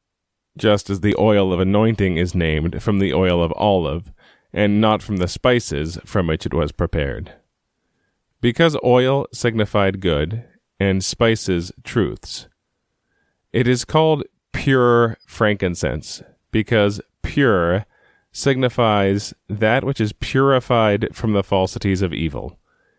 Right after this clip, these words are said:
And in the original tongue, the expression means what is interiorly pure. Another expression is used for that which is exteriorly pure or clean.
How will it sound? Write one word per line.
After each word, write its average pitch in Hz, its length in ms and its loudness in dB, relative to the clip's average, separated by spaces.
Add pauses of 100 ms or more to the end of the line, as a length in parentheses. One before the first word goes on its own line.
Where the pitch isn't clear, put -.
(420)
And 117 220 2
in 117 100 4
the 113 140 4
original 113 400 2
tongue, 95 580 0
the 110 200 0
expression 127 560 -2
means 92 480 0
what 107 240 0
is 101 180 0 (140)
interiorly 101 1040 0
pure. 90 640 -4 (1300)
Another 131 480 4
expression 92 600 0
is 85 180 -2
used 78 500 0
for 95 240 2
that 92 240 2
which 90 180 -2
is 85 240 -2
exteriorly 82 1040 0
pure 80 440 -2
or 80 180 -4
clean. 76 500 -6